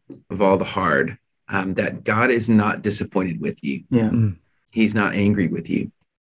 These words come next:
Speaker 1: He put all of that on his son at
Speaker 3: Yeah.
Speaker 1: Calvary.
Speaker 3: Yep.
Speaker 1: And he loves you and he wants to be a resource to you. And so, like, Psalm thirty-four says, "Those who trust in the Lord, those who fear the Lord have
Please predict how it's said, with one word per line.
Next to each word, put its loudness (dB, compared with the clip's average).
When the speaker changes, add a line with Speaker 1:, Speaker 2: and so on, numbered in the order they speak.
Speaker 1:
He 0
put 0
all 2
of 2
that 2
on 2
his -2
son 2
at 2
Speaker 3:
Yeah. 2
Speaker 1:
Calvary. -2
Speaker 3:
Yep. -4
Speaker 1:
And 2
he 2
loves 2
you -2
and 2
he 0
wants 0
to -2
be 2
a 4
resource 0
to 0
you. 2
And 0
so, 2
like, -2
Psalm 2
thirty-four 0
says, -2
"Those 2
who 0
trust -2
in 2
the 2
Lord, 0
those 0
who -4
fear 0
the 2
Lord 2
have -2